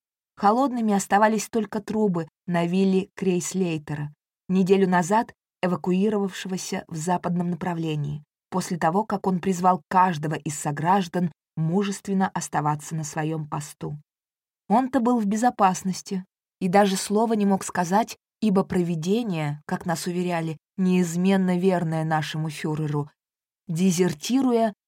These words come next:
направило бомбы на мост через Эльбу, на Крислейтера, его машину и чемоданы. Флекс, Юнгер и все прочие барды, силившиеся теперь доказать своё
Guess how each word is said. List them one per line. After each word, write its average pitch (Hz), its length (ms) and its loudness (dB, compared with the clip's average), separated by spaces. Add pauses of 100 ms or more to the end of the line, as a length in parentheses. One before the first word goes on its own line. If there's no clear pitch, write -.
направило 208 640 2
бомбы 202 440 4
на 202 160 4
мост 202 500 0
через 196 360 0
Эльбу, 156 480 0 (240)
на 185 120 0
Крислейтера, 196 920 2
его 180 300 2
машину 185 560 0
и 165 80 -8
чемоданы. 151 640 -4 (760)
Флекс, 220 680 2
Юнгер 220 580 2 (220)
и 254 80 0
все 269 240 0
прочие 202 460 0
барды, 233 500 2 (240)
силившиеся 202 720 -2
теперь 202 500 2
доказать 190 580 2
своё 185 400 0